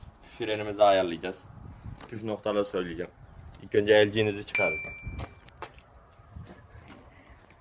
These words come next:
Daha sonra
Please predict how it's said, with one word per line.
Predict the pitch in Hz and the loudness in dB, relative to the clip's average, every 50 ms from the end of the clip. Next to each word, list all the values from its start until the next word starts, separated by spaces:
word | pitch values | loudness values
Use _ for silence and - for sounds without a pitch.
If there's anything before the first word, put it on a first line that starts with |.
| _ - _ _ _ - - - - - - - - - - - - _ - - - - _ _ - - - 151 - - - - - - - _ _ _ _ _ | _ -20 _ _ _ -20 -20 -20 -20 -20 -20 -20 -20 -20 -20 -20 -20 _ -20 -20 -20 -20 _ _ -20 -20 -20 -20 -20 -20 -20 -20 -20 -20 -20 _ _ _ _ _
Daha | 123 120 123 120 | 4 4 4 4
sonra | 120 123 113 107 101 101 110 | 2 0 -2 -2 -2 -8 -10